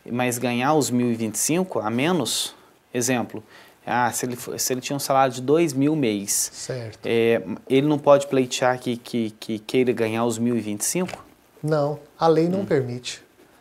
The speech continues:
Speaker 2: né? É, se eu não me engano, a lei oito mil duzentos e treze de noventa e um, né, no seu artigo oi-,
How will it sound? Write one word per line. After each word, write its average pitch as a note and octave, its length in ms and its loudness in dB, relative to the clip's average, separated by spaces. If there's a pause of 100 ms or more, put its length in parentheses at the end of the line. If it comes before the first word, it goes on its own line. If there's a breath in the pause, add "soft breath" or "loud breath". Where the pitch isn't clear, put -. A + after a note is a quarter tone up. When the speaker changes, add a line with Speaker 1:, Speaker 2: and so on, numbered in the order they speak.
(340 soft breath)
Speaker 2:
né? D3+ 300 2 (300 loud breath)
É, B2+ 960 6
se - 220 2
eu G3+ 80 8
não G3+ 120 6
me G3 100 4
engano, F3 440 8
a D#3+ 60 10
lei E3 240 8
oito F3 260 6
mil G3+ 180 4
duzentos F3 600 2
e - 20 0
treze D3 640 4 (400 soft breath)
de C3+ 180 0
noventa F3 640 4
e D3 180 6
um, G#3 220 6 (680 soft breath)
né, D3+ 260 6
no E3+ 200 6
seu E3+ 320 6
artigo E3+ 1000 6
oi-, E3 180 8